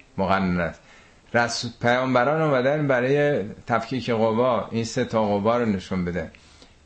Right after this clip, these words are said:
یک، قانون باید باشه تو مملکت،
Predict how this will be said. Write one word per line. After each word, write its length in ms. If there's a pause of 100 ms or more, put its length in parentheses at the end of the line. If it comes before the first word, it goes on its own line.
یک، 400 (300)
قانون 400
باید 200
باشه 260
تو 140
مملکت، 560